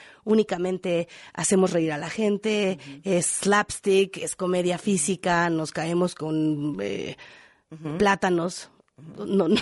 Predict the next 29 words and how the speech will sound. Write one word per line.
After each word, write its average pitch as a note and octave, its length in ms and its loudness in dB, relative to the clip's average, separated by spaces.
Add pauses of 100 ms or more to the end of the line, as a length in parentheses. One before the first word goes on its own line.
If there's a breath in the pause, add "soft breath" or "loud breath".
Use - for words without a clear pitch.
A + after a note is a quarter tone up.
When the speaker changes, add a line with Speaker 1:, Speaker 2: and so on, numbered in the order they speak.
Speaker 1:
se G3+ 140 -2
trata F3+ 340 -2
de E3+ 120 2
eso, D#3+ 240 -4
¿no? F3+ 200 -10
Hay, F#3+ 300 2 (320 loud breath)
hay G#3+ 200 2
algo G#3+ 440 4
mucho A#3+ 460 4
más A3 180 -2
profundo G#3+ 480 -2
detrás, D#3+ 640 -6 (1040 loud breath)
que G#3 120 -2
creamos G#3+ 460 2
espejos F3 680 -6
de F3+ 100 0
humanidad. E3+ 500 0 (220)
Creamos G#3+ 400 0
espejos G#3 500 -2
para F3 220 0
que E3+ 260 0
alguien G3+ 380 0
más F#3+ 180 0
se G3+ 140 -4
pueda F3 400 0
reflejar F3 720 -4
y F#3 140 -2
ver F#3 200 2
también E3+ 560 0